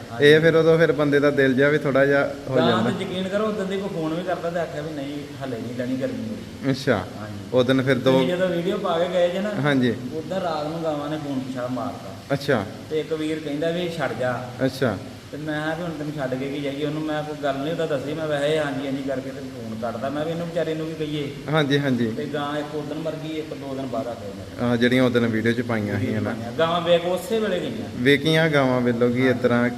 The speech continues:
Speaker 2: ਜਦੋਂ ਹੋਵੇ।
Speaker 1: ਤੇ ਝੋਟੀ ਜਿਹੜੀ ਉਹ ਤੇ ਪਹਿਲੇ ਫੋਨ ਤੇ ਵੇਖੀ, ਮੀਰਾਂਕੋਟ ਦੇ ਬੰਦੇ ਲੈ ਗਏ।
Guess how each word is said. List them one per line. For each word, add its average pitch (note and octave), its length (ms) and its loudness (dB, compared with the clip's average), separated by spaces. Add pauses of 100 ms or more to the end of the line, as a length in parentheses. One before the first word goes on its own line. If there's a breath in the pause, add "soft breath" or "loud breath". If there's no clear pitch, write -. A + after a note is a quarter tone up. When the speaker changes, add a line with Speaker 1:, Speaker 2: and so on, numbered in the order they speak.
(220)
Speaker 2:
ਜਦੋਂ B2 200 2
ਹੋਵੇ। B2 260 4
Speaker 1:
ਤੇ G#2+ 120 2
ਝੋਟੀ F#3 240 0
ਜਿਹੜੀ F3+ 200 -2
ਉਹ G#3+ 100 2
ਤੇ A3 60 -2
ਪਹਿਲੇ G3+ 280 -2
ਫੋਨ F#3+ 240 -2
ਤੇ F#3+ 80 -4
ਵੇਖੀ, E3+ 260 -2
ਮੀਰਾਂਕੋਟ D3+ 440 -4
ਦੇ D3+ 80 -4
ਬੰਦੇ C#3 220 -6
ਲੈ B2 160 -4
ਗਏ। G#2+ 280 -10